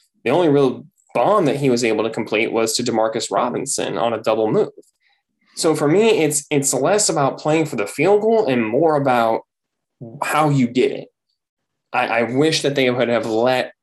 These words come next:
Patrick Mahomes play Patrick Mahomes ball. Just let him throw the ball. If you wanna dial up a lot of intermediate stuff, fine. That's perfectly acceptable to me. Even short stuff like swing out to the running back and let him run, like, that's fine. But at least let, give them an opportunity to play in space.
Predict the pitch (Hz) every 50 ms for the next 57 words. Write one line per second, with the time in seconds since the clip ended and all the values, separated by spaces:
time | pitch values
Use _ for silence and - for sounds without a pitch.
0 | _ _ - - 139 151 143 - 131 131 - - - - - 127 123 120 110 104
1 | 104 101 101 - - - - _ _ _ _ _ _ _ _ _ _ _ - -
2 | 156 151 139 135 143 131 123 135 120 110 113 127 135 120 113 104 120 113 120 123
3 | 92 - - - - _ - 143 139 139 147 143 156 165 160 143 147 156 156 151
4 | 147 - 143 170 165 92 - - - - - - - - - - - - 151 147
5 | 156 147 143 139 139 143 139 135 139 127 135 135 135 127 127 123 123 123 127 -
6 | - 131 127 120 120 120 131 147 147 - - 156 160 165 - - - - - -
7 | - - _ _ _ - 135 147 - - - _ _ _ - - 285 269 269 180
8 | - 160 131 120 120 - - 113 - - - - - - - - - - - _
9 | _ _ _ _ _ _ - - 220 240 233 208 - - 202 220 214 - - 107
10 | - 113 101 - - - 151 151 156 156 139 135 135 143 143 131 127 135 151 151
11 | 135 - 101 98 92 - - 104 101 107 113 117 110 107 107 127 123 - - 87
12 | 90 104 92 90 - 127 135 139 139 - - - 185 165 113 104 135 117 - -
13 | 131 165 208 240 233 - 165 156 151 151 - 156 151 151 143 139 135 135 131 143
14 | 143 - 139 131 127 113 107 - - 123 110 104 98 104 - - - 135 160 175
15 | 175 - -